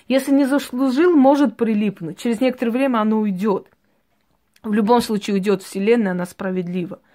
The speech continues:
Э, помогут ему, дадут выход. Найдётся человек, который это снимет, но это уйдёт.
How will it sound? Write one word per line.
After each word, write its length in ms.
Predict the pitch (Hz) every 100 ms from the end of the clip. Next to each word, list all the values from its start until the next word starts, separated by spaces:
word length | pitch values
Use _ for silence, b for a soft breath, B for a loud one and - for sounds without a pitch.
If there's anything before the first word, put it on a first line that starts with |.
| B B B B B
Э, 220 | - 185 - _
помогут 580 | 226 240 240 240 196 196 -
ему, 260 | 180 170 170
дадут 460 | 180 214 247 -
выход. 580 | 180 202 226 - 196 - b b b b
Найдётся 480 | 196 226 220 269 247
человек, 240 | 202 240 233
который 260 | 233 233
это 140 | 208 233
снимет, 600 | - 233 247 233 190 208
но 180 | 233 -
это 280 | 233 233
уйдёт. 600 | 233 226 180 214 202 -